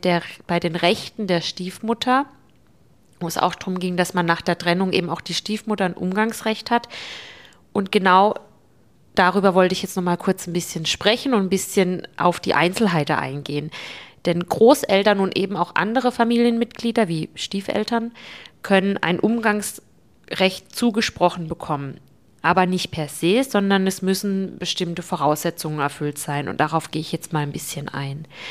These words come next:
Es muss zum Beispiel, der Umgang muss dem Kindeswohl dienen.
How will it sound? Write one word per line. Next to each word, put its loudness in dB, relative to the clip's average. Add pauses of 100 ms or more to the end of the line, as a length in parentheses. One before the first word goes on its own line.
(280)
Es -14
muss -2
zum -4
Beispiel, 4 (1300)
der 4
Umgang 2
muss -2
dem -2
Kindeswohl 2
dienen. -2